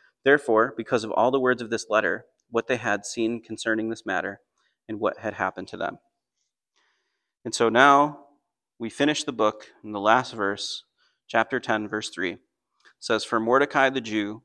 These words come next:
was second to King Ahasuerus, and was great among the Jews, and well received by the multitude of his brethren, seeking the good of his people, and speaking peace to all his countrymen." So the two people who were faithful through this whole book, Esther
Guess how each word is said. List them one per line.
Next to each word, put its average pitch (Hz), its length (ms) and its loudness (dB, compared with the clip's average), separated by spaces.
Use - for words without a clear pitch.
was 117 180 -8
second - 460 0
to 117 100 -8
King 120 220 -4
Ahasuerus, 107 760 -4
and 117 140 -4
was 104 140 -4
great 113 340 2
among 117 280 0
the 123 80 -2
Jews, 101 460 -8
and 107 160 -8
well 107 180 4
received 110 480 -4
by 98 140 2
the 101 80 -4
multitude 101 480 -4
of 110 80 -2
his 107 140 -6
brethren, 101 560 -4
seeking 127 420 -8
the 120 80 -4
good 113 140 -2
of 117 100 -2
his 123 120 -10
people, 92 440 -8
and 113 140 -12
speaking 110 360 -10
peace - 380 -8
to - 80 0
all 101 320 4
his - 220 -12
countrymen." 90 520 -10
So 131 200 -4
the 117 100 -6
two 196 180 -2
people 156 340 -6
who 127 100 -10
were 120 120 -6
faithful 117 500 -6
through 113 200 -12
this 107 160 -12
whole 127 180 -8
book, 101 300 -10
Esther 123 480 -4